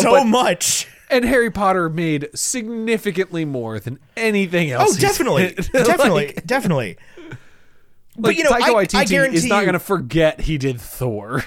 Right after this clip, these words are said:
Speaker 2: <laughs>
Speaker 1: Sure. Sure. Um, but, like, it, it, it, as, as an example of Thor directors, like, I guarantee you that Kenneth Branagh doesn't,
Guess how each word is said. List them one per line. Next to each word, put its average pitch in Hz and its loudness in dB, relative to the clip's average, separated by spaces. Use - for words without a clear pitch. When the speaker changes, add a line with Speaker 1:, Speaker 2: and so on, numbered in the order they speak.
Speaker 2:
<laughs> - -20
Speaker 1:
Sure. 139 0
Sure. 98 -4
Um, 139 2
but, 175 0
like, 254 0
it, 233 -2
it, 196 2
it, 190 0
as, 165 0
as 147 0
an 170 2
example 156 2
of 208 -2
Thor 320 2
directors, 143 0
like, 151 -4
I 165 2
guarantee 175 2
you 165 4
that 139 -2
Kenneth 147 -2
Branagh 156 2
doesn't, 147 -2